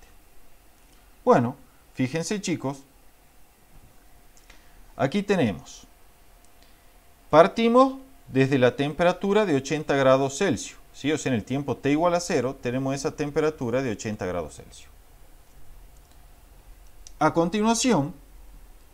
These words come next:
la temperatura de la masa de agua empieza a incrementarse linealmente con el tiempo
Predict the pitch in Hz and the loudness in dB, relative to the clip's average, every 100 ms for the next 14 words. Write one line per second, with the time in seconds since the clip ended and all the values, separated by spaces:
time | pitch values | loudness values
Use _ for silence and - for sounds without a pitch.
0 | - - - - 120 123 135 143 156 160 | -20 -20 -18 -2 0 2 0 2 0 2
1 | 208 202 156 123 117 113 143 160 185 175 | 2 4 4 4 2 2 0 0 2 4
2 | 139 143 143 143 151 143 143 147 156 147 | 4 2 0 -2 -4 -4 -4 -2 -2 -2
3 | 139 117 131 160 170 165 165 165 - 117 | -2 0 0 -2 -2 -4 -4 -6 -2 -2
4 | 110 101 - 160 101 - | -2 -2 -2 -2 -2 -6